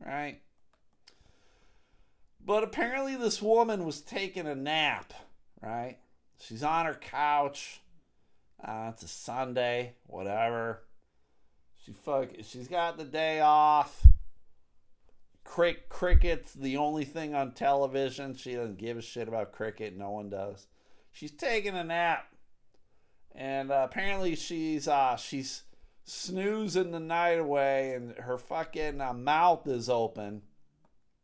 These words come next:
She's a fucking mouth breather, apparently. But she's got, her daughter's got a little, uh, chihuahua, a little chihuahua Belle.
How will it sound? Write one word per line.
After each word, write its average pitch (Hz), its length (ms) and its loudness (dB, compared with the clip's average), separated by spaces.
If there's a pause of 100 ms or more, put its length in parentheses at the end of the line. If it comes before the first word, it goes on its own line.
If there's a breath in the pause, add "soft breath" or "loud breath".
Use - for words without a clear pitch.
(680)
She's 120 280 -14
a 117 80 -10
fucking 135 480 -6
mouth 143 380 -2
breather, 104 340 -2
apparently. 90 680 -10 (1400)
But - 160 -10
she's 175 300 -6
got, 214 400 2
her 180 100 -6
daughter's 240 540 2
got 208 240 2
a 196 40 0
little, 196 440 2
uh, 165 460 8
chihuahua, 170 960 4 (720)
a 135 60 -6
little 180 380 2
chihuahua 160 1200 2
Belle. 131 760 6